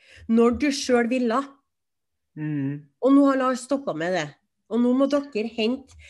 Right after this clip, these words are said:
Speaker 1: lar-medisinen deres på søndagene, ned på Trondheimsklinikken. Og da, hvor lang tid har dere på dere?
Speaker 2: En og en halv time.
Speaker 1: En og en halv time.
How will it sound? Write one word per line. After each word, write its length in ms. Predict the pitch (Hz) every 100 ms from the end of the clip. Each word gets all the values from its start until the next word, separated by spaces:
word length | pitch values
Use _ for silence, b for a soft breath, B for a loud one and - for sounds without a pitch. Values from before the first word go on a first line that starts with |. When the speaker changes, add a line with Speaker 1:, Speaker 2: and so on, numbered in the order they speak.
| B
Speaker 1:
lar-medisinen 840 | 247 226 185 160 160 139 165 151
deres 260 | 151 190 196
på 140 | -
søndagene, 720 | 233 - 254 220 165 196 269 381 B B B B -
ned 440 | 226 233 233 254
på 100 | 277
Trondheimsklinikken. 1000 | 277 269 240 190 - 170 165 226 294 359 - _ _ _ _ _ -
Og 140 | 240 214
da, 140 | 240
hvor 240 | - 349 349
lang 180 | 339
tid 200 | 330 330
har 120 | 311 233
dere 140 | 240
på 260 | 247 180 160
dere? 300 | 147 139 _ _ _ _ _ _ _ _ _
Speaker 2:
En 140 | 165 156
og 80 | 156
en 80 | 147
halv 100 | 143
time. 280 | 147 127 123 _ _ _ _ _ _ _ _
Speaker 1:
En 220 | 302 320 311
og 100 | 285
en 60 |
halv 160 | 294 285
time. 340 | 294 214 151